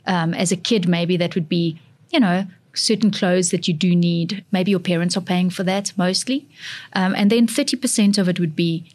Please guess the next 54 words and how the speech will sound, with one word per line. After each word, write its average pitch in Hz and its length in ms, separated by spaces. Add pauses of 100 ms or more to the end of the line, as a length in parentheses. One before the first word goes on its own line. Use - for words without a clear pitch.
(200)
things 233 220
that 208 180
you 180 100
want. 175 480 (220)
Now, 180 280
people 208 220
get 175 180
confused, 165 460
the 143 60
things 165 240
they 165 100
need 165 240
and 160 100
the 160 60
things 170 240
they 151 120
want. 233 440
Often 202 280
the 190 80
things 185 260
you 165 40
think 175 240
you 180 60
need 165 180
are 160 140
actually 170 300
the - 100
things 180 260
you 175 120
want. 240 280 (400)
Um, 190 460
but 185 180
that's 214 260
the 180 100
thirty 185 240
percent, 254 460
and 226 120
then 240 100
twenty 233 300
percent 185 380
is 175 120
the 160 60
savings. - 640 (360)
And 196 140
as 220 200
we 233 60
said, 175 440 (160)
if 214 100
you 277 60
can 180 140
afford 165 360
more, 170 320
that's 151 180
fantastic. - 760